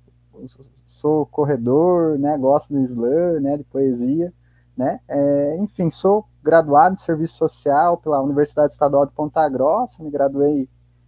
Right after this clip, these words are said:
é, em dois mil e dezenove, né, e no meu T C C eu já, né, fazia, fiz o debate da, é, acerca da, das relações étnico-raciais e a formação profissional no estado do Paraná, é,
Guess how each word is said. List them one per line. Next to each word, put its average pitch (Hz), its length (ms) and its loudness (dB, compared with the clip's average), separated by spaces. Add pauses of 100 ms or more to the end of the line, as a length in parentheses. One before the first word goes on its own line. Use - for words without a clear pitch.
(140)
é, 123 80 -6
em 127 140 0
dois 135 180 4
mil 151 120 -2
e 147 40 -2
dezenove, 180 840 0
né, 208 240 -4
e - 20 -8
no 220 220 -4
meu 208 160 0
T 214 120 0
C 202 200 0
C - 200 -2
eu 196 120 2
já, 208 200 2 (160)
né, 196 160 -4 (220)
fazia, 170 640 0
fiz 175 180 -4
o 170 60 -4
debate 151 460 0
da, 131 280 -2 (560)
é, 123 260 -2
acerca 139 500 -2
da, 127 440 0
das 127 200 -4
relações 131 420 -2
étnico-raciais 139 1160 0
e 147 40 0
a 139 60 0
formação 139 560 -4
profissional 139 600 -6
no 143 60 -4
estado 135 280 -6
do 123 60 -14
Paraná, 151 680 -4 (580)
é, 127 840 0